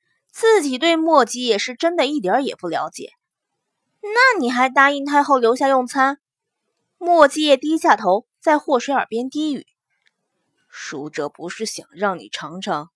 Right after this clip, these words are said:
宫里头的饭菜吗？”祸水眼眸一亮：“叔，你还真体贴。”“所以呢？”祸水嘴角边带着一抹笑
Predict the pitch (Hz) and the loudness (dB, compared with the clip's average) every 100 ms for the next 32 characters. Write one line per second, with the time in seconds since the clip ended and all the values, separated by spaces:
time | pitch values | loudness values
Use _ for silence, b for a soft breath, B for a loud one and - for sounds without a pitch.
0 | _ - 170 175 165 - 156 143 175 190 | _ -10 -6 -6 -10 -12 -14 -12 -6 -6
1 | 151 - 269 247 - - _ _ _ _ | -6 -6 -2 -2 -4 -16 _ _ _ _
2 | _ _ _ _ _ _ _ _ - 269 | _ _ _ _ _ _ _ _ 2 2
3 | 262 320 240 143 202 233 262 320 220 _ | 4 0 0 0 -2 0 0 0 -2 _
4 | _ _ _ _ _ _ _ - - 440 | _ _ _ _ _ _ _ -18 -4 2
5 | 453 453 233 240 330 427 453 494 294 - | 2 2 0 -2 -2 -2 -2 -4 -8 -12
6 | - 277 269 - _ _ _ _ _ _ | -4 0 0 -2 _ _ _ _ _ _
7 | _ - - 160 190 208 165 131 165 175 | _ -14 -4 4 6 4 2 -2 0 0
8 | 202 _ _ _ _ _ _ _ - 370 | -4 _ _ _ _ _ _ _ -2 4
9 | 320 226 185 170 240 277 185 156 254 277 | 6 6 2 -2 -2 0 0 0 -2 2
10 | 330 220 247 294 - - 262 233 | 2 2 -4 -4 -6 -4 0 0